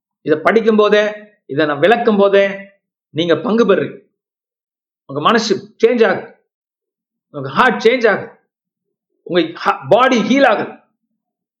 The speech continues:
Because the word that I'm preaching, speaking to you is power, is health, is nutrition, is godliness to you.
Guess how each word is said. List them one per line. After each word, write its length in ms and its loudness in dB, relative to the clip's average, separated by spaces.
Because 240 0
the 80 4
word 280 4
that 140 2
I'm 200 -2
preaching, 380 0
speaking 520 -2
to 80 -8
you 160 -2
is 80 -4
power, 260 2
is 200 -12
health, 400 0
is 160 -2
nutrition, 580 0
is 220 -2
godliness 600 2
to 60 0
you. 200 -4